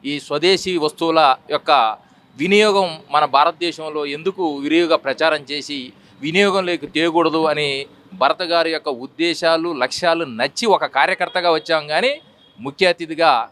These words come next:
కాము. మీ లెక్కనే మేము కూడా సామాన్య కార్యకర్తలమే అని ఈ సభాముఖంగా తెలియజేస్తున్నాం. ఈనాడు మన, మనం ఇక్కడ సమావేశమైన సందర్భం నేతాజీ సుభాష్ చంద్రబోస్ గారి జయంతి సందర్భంగా.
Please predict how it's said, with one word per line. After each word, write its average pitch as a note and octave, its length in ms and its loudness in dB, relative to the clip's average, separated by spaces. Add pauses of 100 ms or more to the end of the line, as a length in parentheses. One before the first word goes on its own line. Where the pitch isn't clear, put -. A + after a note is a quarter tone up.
కాము. D3+ 380 0
మీ D#3 140 -4
లెక్కనే D#3+ 320 -2
మేము C#3+ 280 -6
కూడా D#3 360 4 (300)
సామాన్య D3 760 -2
కార్యకర్తలమే C3+ 600 -4
అని B2 260 -12 (300)
ఈ B2+ 400 -8
సభాముఖంగా C3 600 0
తెలియజేస్తున్నాం. C3+ 800 0 (1160)
ఈనాడు E3+ 600 2 (100)
మన, C#3+ 480 0 (180)
మనం D3+ 200 2
ఇక్కడ D3 200 0
సమావేశమైన D3+ 880 0
సందర్భం D#3+ 580 0 (640)
నేతాజీ D3 500 0
సుభాష్ D3 380 -2
చంద్రబోస్ C3+ 460 -2
గారి C3 240 -2
జయంతి C3 420 -2
సందర్భంగా. B2+ 600 -4